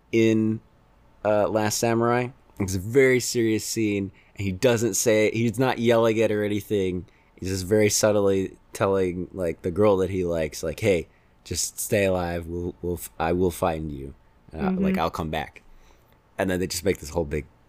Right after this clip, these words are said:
Speaker 1: goofy thing out of it.
Speaker 2: <laughs>
Speaker 1: And then, uh, when the sh-, squirrel, like, shows up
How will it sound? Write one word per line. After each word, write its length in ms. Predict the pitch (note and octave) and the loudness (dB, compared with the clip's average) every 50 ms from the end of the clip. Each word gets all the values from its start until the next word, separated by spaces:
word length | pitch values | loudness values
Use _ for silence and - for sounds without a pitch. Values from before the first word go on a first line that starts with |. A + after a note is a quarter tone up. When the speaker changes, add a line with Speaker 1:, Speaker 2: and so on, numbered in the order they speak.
| _ _ _ _ - | _ _ _ _ -6
Speaker 1:
goofy 240 | - E2+ D2+ - C#2 | -4 -4 -4 -4 -10
thing 200 | - - E2 D2+ | -8 -6 -6 -4
out 100 | D2 D2 D2+ | -4 -4 -4
of 40 | D#2 | -4
it. 120 | - - - - - - - | -6 -8 -10 -16 -16 -6 -4
Speaker 2:
<laughs> 180 | A3+ G3+ - | -4 -4 -2
Speaker 1:
And 180 | - G#2 G#2+ G#2 | 0 0 2 2
then, 280 | G2+ G2+ G2 F#2+ F#2 - - - | 2 2 2 0 -2 -4 -4 -2
uh, 440 | F#2+ F#2+ F#2 F2+ F2 E2+ E2 D2 - - - _ _ - | 0 0 0 0 0 -2 -4 -6 -6 -10 -16 _ _ -6
when 340 | A2 F#2+ G#2+ G#2 G2+ G2 | -2 0 2 2 2 2
the 140 | F#2 F#2 F#2 | 2 2 0
sh-, 160 | - - - - _ _ - | 0 -2 -6 -10 _ _ -6
squirrel, 500 | - - - D#3 D#3 D3 C#3 B2+ - _ _ _ _ _ _ _ _ _ _ _ _ _ _ _ | -6 -2 2 4 4 4 4 2 0 _ _ _ _ _ _ _ _ _ _ _ _ _ _ _
like, 240 | F2 E2+ - - - | -6 -6 -6 -6 -8
shows 320 | - - G2+ F2+ E2+ D2+ | -4 0 0 0 0 -2
up 220 | F2 D#2+ D#2 - | -2 -4 -4 -6